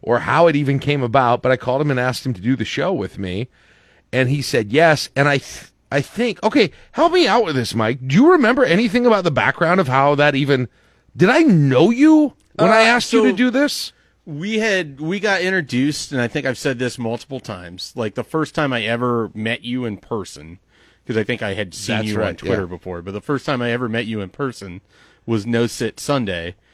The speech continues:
Speaker 2: when
Speaker 1: That's right.
Speaker 2: Gary Sharp introduced us, and we were both standing outside of then Buffalo Wings and Rings.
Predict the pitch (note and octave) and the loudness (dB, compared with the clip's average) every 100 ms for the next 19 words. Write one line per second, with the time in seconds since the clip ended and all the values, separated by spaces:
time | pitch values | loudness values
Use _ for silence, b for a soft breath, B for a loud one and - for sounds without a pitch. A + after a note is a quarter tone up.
0 | b - - A2+ A#2 A#2 A2+ - B2 A2 | b -12 -6 -2 2 2 0 0 0 0
1 | A2+ G2+ G#2 G2+ - G#2 - G#2 G2+ G#2 | -2 -2 -4 -6 -4 -6 -6 -6 -4 -4
2 | F2+ G#2 G#2+ - _ - A2+ G#2+ G2+ G2 | -4 -4 -4 -6 _ -10 -6 -6 -6 -8
3 | F2 - G2+ F#2+ F#2+ F2 F#2 G2 G2 F#2 | -10 -10 -8 -6 -8 -10 -10 -8 -8 -8
4 | F#2+ - F#2 F2+ F#2 G2+ G2 F#2+ F#2+ F2 | -8 -8 -10 -10 -8 -10 -10 -14 -14 -14
5 | F#2+ - | -16 -18